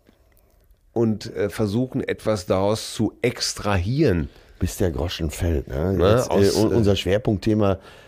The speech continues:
Speaker 2: im Moment so ein bisschen Paare, lang-,
Speaker 1: Ja.
Speaker 2: lange Beziehungen. Äh, wie
Speaker 1: Die
Speaker 2: schafft
Speaker 1: lange
Speaker 2: man's
Speaker 1: gerade, ne?
Speaker 2: Ja, wie schafft man's lange, glücklich zu sein? Was muss man tun?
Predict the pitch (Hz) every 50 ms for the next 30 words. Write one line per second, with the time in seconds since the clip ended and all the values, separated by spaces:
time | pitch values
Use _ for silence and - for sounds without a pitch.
0 | - _ - - 104 98 95 92 95 104 107 - 104 95 87 95 - - 95 85
1 | 78 - 80 78 85 92 98 104 95 101 98 92 90 90 85 85 - - - -
2 | 76 80 90 104 104 104 107 104 92 90 - - - - 82 90 95 - 127 120
3 | 104 104 101 98 90 - 123 120 120 113 113 113 110 104 - - - - - -
4 | - - - 107 107 101 107 117 110 120 127 127 143 - 160 156 123 127 131 151
5 | 165 175 170 - 98 80 82 90 110 135 143 - 110 131 151 160 139 110 98 95
6 | 113 113 107 - - 127 123 - 110 110 95 98 98 104 113 123 117 110 98 92
7 | 107 131 - - 117 120 - - 113 107 90 95 98 98 98 98 101 101 92 95
8 | 98 107 110 107 110 110 101 98 95 - - 117 113 117 120 113